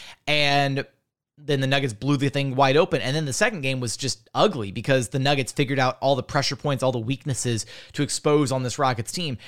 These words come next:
That's kind of what it felt like in this back-to-back slate of games against the New Orleans Pelicans. So the Rockets get the, uh, the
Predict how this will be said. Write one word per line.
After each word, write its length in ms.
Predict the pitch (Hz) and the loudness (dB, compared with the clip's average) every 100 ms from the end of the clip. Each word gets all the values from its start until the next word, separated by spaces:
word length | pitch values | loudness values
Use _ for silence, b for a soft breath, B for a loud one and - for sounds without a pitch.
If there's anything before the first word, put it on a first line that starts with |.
| B B | B B
That's 160 | 180 | 0
kind 380 | - - 269 285 | 0 2 2 4
of 80 | 233 | 6
what 140 | 196 | 4
it 100 | 175 | 2
felt 240 | - 156 - | 2 2 2
like 320 | 131 113 - _ _ _ _ - | 0 0 -6 _ _ _ _ -2
in 200 | 160 160 | 2 4
this 320 | 147 - - | 4 2 -6
back-to-back 680 | 143 151 160 - 156 147 - | -2 0 0 0 0 0 0
slate 240 | 147 143 | -2 -2
of 140 | 120 | -2
games 420 | 131 127 123 117 - B B - | 0 2 2 0 -4 B B -2
against 320 | 147 147 - | 0 0 0
the 40 | 147 | 0
New 20 | |
Orleans 240 | 143 127 | 0 0
Pelicans. 460 | - 131 135 123 120 | 2 2 4 0 -2
So 80 | 123 | -2
the 80 | |
Rockets 340 | 123 151 147 135 | 2 2 2 -2
get 240 | 156 147 | -2 -2
the, 260 | 143 135 113 B B B - | -2 -2 -4 B B B 0
uh, 220 | 131 | 2
the 120 | 127 | 2